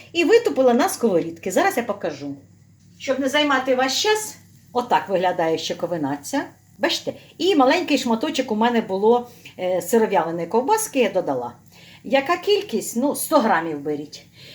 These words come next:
Макарон я беру, е, пів пачки, двісті п'ятдесят грамів. Це я взяла занадто, одне яйце буде. Одне яйце потрібно,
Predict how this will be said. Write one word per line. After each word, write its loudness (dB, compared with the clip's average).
Макарон 0
я 2
беру, 0
е, -8
пів 2
пачки, 0
двісті -4
п'ятдесят -2
грамів. -6
Це 2
я 0
взяла -2
занадто, -4
одне -4
яйце 0
буде. 2
Одне 2
яйце 0
потрібно, -2